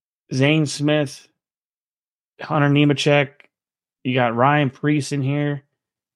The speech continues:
You got guys in here that really have nothing to lose other than just to win a race. Makes it intriguing.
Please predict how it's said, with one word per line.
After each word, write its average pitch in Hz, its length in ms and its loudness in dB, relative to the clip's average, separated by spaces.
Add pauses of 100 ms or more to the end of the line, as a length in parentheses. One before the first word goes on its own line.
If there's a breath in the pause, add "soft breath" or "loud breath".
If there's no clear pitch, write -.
You 123 340 -4
got 180 220 2
guys 165 320 2
in 147 80 0
here 147 260 2
that 127 160 2
really 165 420 2
have 147 220 2
nothing 147 560 0
to 147 120 -4
lose 127 500 0
other 120 240 0
than 117 160 0
just 110 180 -4
to 110 60 -6
win 107 160 -4
a 104 60 -2
race. - 400 -12 (720)
Makes 117 260 0
it 131 80 2
intriguing. 120 640 0